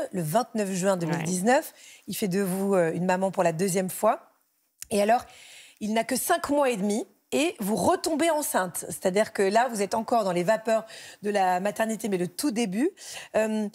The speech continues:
Speaker 1: comment est-ce que vous avez vécu cette grossesse à la fois physiquement et aussi moralement ? Parce que là, un tout petit à gérer,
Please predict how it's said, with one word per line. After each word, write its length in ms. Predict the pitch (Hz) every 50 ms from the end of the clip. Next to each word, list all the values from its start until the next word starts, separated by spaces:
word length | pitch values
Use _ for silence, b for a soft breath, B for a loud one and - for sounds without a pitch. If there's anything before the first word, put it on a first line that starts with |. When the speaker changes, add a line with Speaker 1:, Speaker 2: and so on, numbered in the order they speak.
| B B B _
Speaker 1:
comment 140 | - 302 440
est-ce 100 | 466 -
que 80 | - 247
vous 60 | 214 226
avez 180 | 220 208 226
vécu 460 | 202 202 247 254 254 - - 247 247
cette 300 | 233 - 220 170 - -
grossesse 680 | 196 185 180 170 185 - 220 233 233 - 254 220 220 -
à 80 | - 240
la 100 | 247 247
fois 260 | - - 208 185 180
physiquement 680 | - - - 220 185 190 196 - 185 185 208 - - _ B B B B B B _
et 80 | 208 214
aussi 180 | - - 247
moralement ? 500 | 247 240 220 185 185 180 185 208 294 349
Parce 160 | - 220 180 -
que 440 | - 202 180 165 160 156 156 151 156 165
là, 180 | 175 196 196 - 165
un 80 | 165
tout 180 | 160 - - 247
petit 300 | - 254 - - - 208
à 60 | 185
gérer, 360 | 165 175 175 170 202 262 349